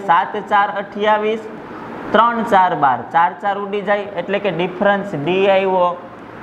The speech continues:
ચારના છેદમાં ત્રણ. હવે આનો ઉપયોગ કરીને હું મેળવું એસ તેર. એસ તેર બરાબર સૂત્ર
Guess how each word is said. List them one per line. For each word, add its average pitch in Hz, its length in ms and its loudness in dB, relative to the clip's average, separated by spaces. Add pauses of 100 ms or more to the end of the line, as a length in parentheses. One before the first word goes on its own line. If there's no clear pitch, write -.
(140)
ચારના 160 420 4 (140)
છેદમાં 143 500 -2 (800)
ત્રણ. 175 260 2 (1080)
હવે 165 160 4 (100)
આનો 220 200 2 (100)
ઉપયોગ 226 320 2 (100)
કરીને 226 380 2
હું 226 200 -4
મેળવું 208 320 2 (140)
એસ 226 260 4 (200)
તેર. 139 220 2 (880)
એસ 220 140 4 (180)
તેર 214 220 4 (140)
બરાબર 202 600 2 (1040)
સૂત્ર 196 280 2